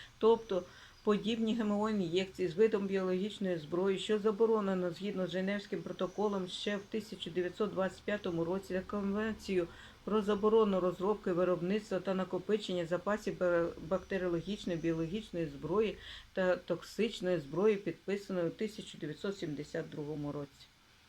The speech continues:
Відповідно до Конвенції про захист прав і гідності людини щодо застосування біології та медицини, Конвенція про, про права людини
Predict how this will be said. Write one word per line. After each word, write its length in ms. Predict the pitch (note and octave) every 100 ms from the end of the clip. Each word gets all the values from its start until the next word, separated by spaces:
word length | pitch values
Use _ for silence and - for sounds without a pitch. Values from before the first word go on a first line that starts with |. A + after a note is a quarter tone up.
| - - -
Відповідно 580 | F#3+ A3 B3+ B3+ C4+ B3+
до 160 | B3 B3
Конвенції 720 | - B3 A#3 A#3 A#3 A3+ G#3
про 160 | G#3+
захист 420 | G3+ A3+ A3+ G#3+ -
прав 200 | G#3+ G#3
і 60 |
гідності 480 | G3 G#3+ G3+ G3+ G#3
людини 420 | F#3+ F3 G#3 G3
щодо 340 | F#3+ G#3+ G3+ F3+
застосування 920 | F#3 F3+ - - - F3+ G#3 G#3 F#3
біології 640 | E3+ F3+ E3+ F#3 G3+ F3+
та 120 | E3+ F3
медицини, 680 | E3 E3 D#3 - E3 D3 D3 - - -
Конвенція 460 | F#3+ G3 A3+ G#3+ F#3+
про, 160 | G3 F#3 F#3+ F#3 - -
про 180 | F#3+ F#3
права 420 | F#3 F#3+ F3+ G#3
людини 760 | F#3+ E3+ D3 G3+ A#3 G#3+ D#3+